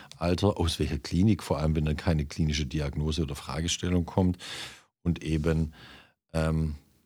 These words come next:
ja, was kann man denn in dem Alter so typischerweise haben? So, haben wir drüber gen-, genug geredet. Dann willst du weiter erzählen, was haben wir denn gefunden mit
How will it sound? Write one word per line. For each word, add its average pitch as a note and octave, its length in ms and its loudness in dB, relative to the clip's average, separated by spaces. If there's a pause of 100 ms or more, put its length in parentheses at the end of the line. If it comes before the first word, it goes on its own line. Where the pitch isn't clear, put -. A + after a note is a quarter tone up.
(1600)
ja, D#2 220 0
was - 920 -20
kann D#2+ 80 -2
man D#2+ 100 -2
denn D2+ 120 -2
in D2+ 80 -2
dem D#2 140 -2
Alter D2+ 220 -8
so D2+ 240 -6
typischerweise D2 680 -4
haben? D2 260 0 (100)
So, F#2+ 260 8 (100)
haben G2+ 140 2
wir G2+ 60 6
drüber G2 280 4
gen-, F#2 300 4 (360)
genug F#2+ 240 2
geredet. F#2 560 2 (1080)
Dann C3 340 6 (480)
willst G2+ 200 0
du A#2+ 60 2
weiter C3 220 6
erzählen, A2+ 360 4
was G2 140 4
haben A2 100 4
wir A2 60 4
denn G2+ 160 6
gefunden B2 480 2
mit A2+ 180 2